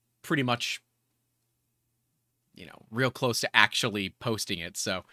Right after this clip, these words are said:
I don't like bothering her like that. But, um, you know, that has been Simona's job. And she has put together some training to help us survive without her, because I suck at writing, and Andrew is not a writer.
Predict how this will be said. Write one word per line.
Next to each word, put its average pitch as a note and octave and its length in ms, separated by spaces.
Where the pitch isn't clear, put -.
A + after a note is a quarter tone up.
I D#3+ 80
don't E3 100
like D3 200
bothering G2 400
her F#2 200
like F#2 240
that. D2+ 240
But, A2+ 320
um, F#2+ 400
you A#2+ 80
know, - 20
that E3+ 120
has F#3+ 100
been F3 100
Simona's A2+ 400
job. B2+ 280
And F3 340
she G3+ 400
has F#3 260
put - 260
together D#3+ 480
some C3+ 200
training F3+ 500
to F3 80
help D#3+ 260
us D3 180
survive A#2 520
without C#3+ 320
her, F#2 100
because A2 540
I A2+ 140
suck G3 340
at - 100
writing, G#2+ 500
and G2 520
Andrew G#2 580
is F#2+ 300
not F#2+ 160
a E2 60
writer. E2 360